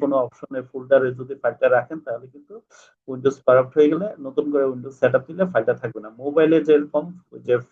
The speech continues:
ফরম্যাট দিলে মানে, আহ, কিছুই থাকে না, হ্যাঁ, শুধু এক্সটার্নাল মেমোরি কার্ড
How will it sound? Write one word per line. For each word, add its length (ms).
ফরম্যাট 420
দিলে 220
মানে, 220
আহ, 140
কিছুই 300
থাকে 260
না, 100
হ্যাঁ, 240
শুধু 320
এক্সটার্নাল 680
মেমোরি 440
কার্ড 220